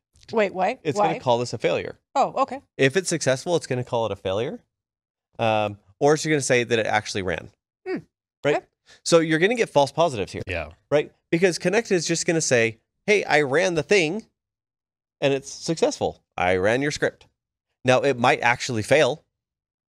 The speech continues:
Speaker 2: be-, but you don't know that. You won't get that information back.
Speaker 1: Why?
Speaker 2: Because you're just, all Connect is aware of is that you said, "Hey, start the process."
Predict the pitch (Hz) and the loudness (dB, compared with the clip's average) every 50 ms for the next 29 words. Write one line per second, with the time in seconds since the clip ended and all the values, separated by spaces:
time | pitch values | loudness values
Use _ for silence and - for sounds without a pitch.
0 | _ _ _ _ _ _ _ _ 131 123 123 - - 120 123 127 135 139 139 - | _ _ _ _ _ _ _ _ -2 -2 0 0 -2 -2 0 2 2 2 2 0
1 | - 117 120 117 113 101 80 - - 110 104 117 117 131 143 131 - _ - 123 | 0 -2 0 0 0 -2 -4 -4 -6 -10 -10 -4 -2 -2 -2 -2 -6 _ -8 -8
2 | 113 - 110 101 101 101 95 - 92 92 87 85 - - 87 73 - 73 - - | -8 -6 -8 -8 -8 -8 -10 -10 -8 -6 -6 -6 -8 -10 -12 -12 -12 -12 -14 -14
3 | _ _ _ - _ _ _ _ _ _ _ _ 214 202 185 175 - _ _ _ | _ _ _ -20 _ _ _ _ _ _ _ _ -6 -4 -4 -6 -8 _ _ _
4 | - 123 - 143 139 120 123 131 127 127 165 170 160 - - - - 139 131 156 | -6 -4 0 0 0 0 0 -4 -2 -2 -2 -2 -2 -4 -10 -8 0 2 2 2
5 | 165 - - 160 151 156 160 - - 131 120 117 95 98 104 127 156 185 180 - | 2 0 -4 -4 -2 -2 -2 -4 -6 -4 -4 -2 0 2 2 2 0 0 -2 -6
6 | _ _ _ _ _ - 120 113 113 104 113 120 139 - - 120 101 - _ _ | _ _ _ _ _ -2 -2 0 0 -2 0 0 -2 0 0 0 0 -2 _ _
7 | _ _ - 131 135 123 - - - 120 123 123 - - - - 107 95 - - | _ _ 0 0 0 0 -2 0 0 0 0 0 -6 -8 -2 0 0 0 -2 -6
8 | - - - - - - - | -12 -12 -12 -14 -14 -14 -18